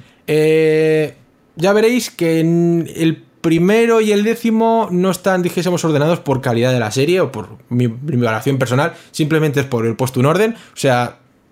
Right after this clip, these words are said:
todas las que están aquí en principio tienen que ser más o menos interesantes. Luego ya lo comentaré. Eh, primera, iZombie, temporada uno, o iZombie, como queráis llamarlo. El nombre, la verdad es que engaña bastante,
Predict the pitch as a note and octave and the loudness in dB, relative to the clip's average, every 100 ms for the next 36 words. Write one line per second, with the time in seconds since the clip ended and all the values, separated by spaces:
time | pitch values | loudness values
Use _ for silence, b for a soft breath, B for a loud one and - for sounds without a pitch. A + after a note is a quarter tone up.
0 | _ F#3+ F#3 E3 D#3 D#3 C3+ F3+ D3+ D3 | _ -2 -2 -2 -2 0 0 -2 0 -2
1 | E3 F3+ D#3 C#3+ C3+ D3+ D3 D#3+ D3+ D3 | 0 0 0 -2 0 0 0 0 0 0
2 | B2+ B2 A2 G2 F2+ G#2 B B - E3 | 0 -2 -2 -6 -10 -16 B B -2 2
3 | E3+ D3+ C3+ B2 A2+ G#2+ G2 - B B | 2 2 0 -2 -2 -2 -6 -10 B B
4 | B - - A#2+ B2 E3 A3 G3+ A#2 - | B -10 -2 0 0 2 2 2 -2 -2
5 | A3+ - E3 C3 A2 G#2 - _ D#3+ D#3 | -2 0 0 0 -2 -6 -14 _ -2 0
6 | E3 F3 F#3 D3 A#2+ A2 A2+ - D3 C3 | 0 0 2 0 0 -2 -4 -2 -4 -2
7 | A#2+ G#2+ G2+ G2+ - - A2 A2+ C#3 A#2+ | -4 -4 -4 -8 -10 -4 0 0 0 0
8 | A2 G#2+ G#2+ b b b - C#3 G#3+ A#3+ | -2 -6 -10 b b b -2 2 2 2
9 | B3+ B3+ - - B2 D#3+ A3+ - F#3+ - | 0 -2 -14 -6 -2 0 0 -2 -6 -4
10 | G3+ G3+ - C#3+ D3 E3+ E3+ D3 C3 A2 | -4 -4 -6 -4 0 0 0 0 -2 -6
11 | A2 G#2 F2+ | -6 -8 -12